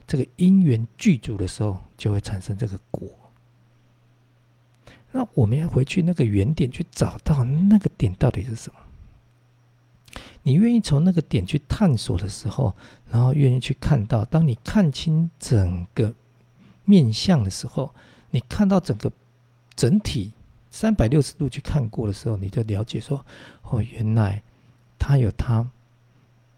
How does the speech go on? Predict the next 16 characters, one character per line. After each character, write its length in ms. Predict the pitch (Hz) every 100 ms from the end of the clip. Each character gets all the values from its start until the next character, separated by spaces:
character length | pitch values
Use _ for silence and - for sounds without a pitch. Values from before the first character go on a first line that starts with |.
| _ _ _ _
不 80 | -
得 220 | 147 107
已 80 | 110
的 100 | 98
苦 160 | - 117
衷， 260 | - 107 113 _ _ _ _ _ _ _ _ -
他 200 | 139 139
有 140 | 120
他 480 | - 131 120 120 131 - - - - _ _ _ _ _ _ _ -
无 160 | 120
能 160 | 160 135
为 120 | 120
力 120 | 127
的 100 | 117
地 160 | - 107
方 220 | 110 104